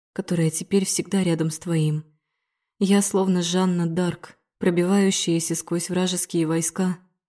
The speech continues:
стучусь в двери твоей души. С любовью". "Всё в порядке?" спросила Лялька. "Да, кроме того, что надсмотрщики теперь считают нас шведской семьёй",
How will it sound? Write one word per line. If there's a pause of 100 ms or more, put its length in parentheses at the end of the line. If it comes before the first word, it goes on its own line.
(120)
стучусь
в
двери
твоей
души. (920)
С
любовью". (1700)
"Всё
в
порядке?" (640)
спросила
Лялька. (800)
"Да, (560)
кроме
того,
что
надсмотрщики
теперь
считают
нас
шведской
семьёй",